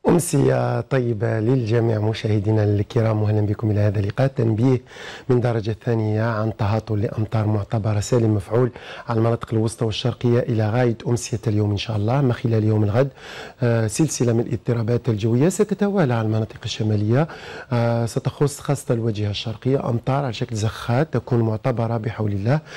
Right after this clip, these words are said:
تحت وقع رعود مرفوقة بحبات من البرد على السواحل وكذلك المرتفعات. بعض الأمطار كذلك ستزداد غزارة خلال الأمسية على المناطق الوسطى مع هبوب رياح قوية، بينما على الواجهة الغربية سحب عابرة، احتمال لبعض الأمطار المتفرقة لتلتحق الأمطار،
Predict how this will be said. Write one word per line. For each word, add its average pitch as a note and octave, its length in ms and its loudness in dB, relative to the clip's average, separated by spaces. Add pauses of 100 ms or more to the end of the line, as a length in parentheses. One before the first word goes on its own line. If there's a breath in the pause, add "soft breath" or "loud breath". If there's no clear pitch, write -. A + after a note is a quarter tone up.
(160 loud breath)
تحت - 220 -6
وقع A#2+ 320 0
رعود A2 320 -2
مرفوقة A#2 380 -2
بحبات A2+ 580 -4
من A2 160 2
البرد A#2+ 360 0
على A#2 140 -2
السواحل B2+ 520 -2 (400 loud breath)
وكذلك A#2+ 520 0
المرتفعات. A2+ 680 -4
بعض E3 220 2
الأمطار D#3+ 420 0
كذلك D#3+ 440 0
ستزداد C#3+ 520 -2
غزارة C#3 360 0
خلال B2+ 220 -2 (200)
الأمسية D#3 460 0 (420 loud breath)
على B2 120 2
المناطق B2 520 0
الوسطى A#2+ 440 0
مع D#3+ 120 4
هبوب B2 440 2
رياح A#2 640 0
قوية، A#2+ 280 2
بينما F3 340 4
على D3+ 60 0
الواجهة C3+ 360 2
الغربية B2 560 2 (320 loud breath)
سحب - 460 -2
عابرة، B2+ 360 0
احتمال B2 560 0
لبعض A#2+ 440 0
الأمطار C3 380 0
المتفرقة C3 600 -2
لتلتحق F#3 560 0
الأمطار، D3+ 460 0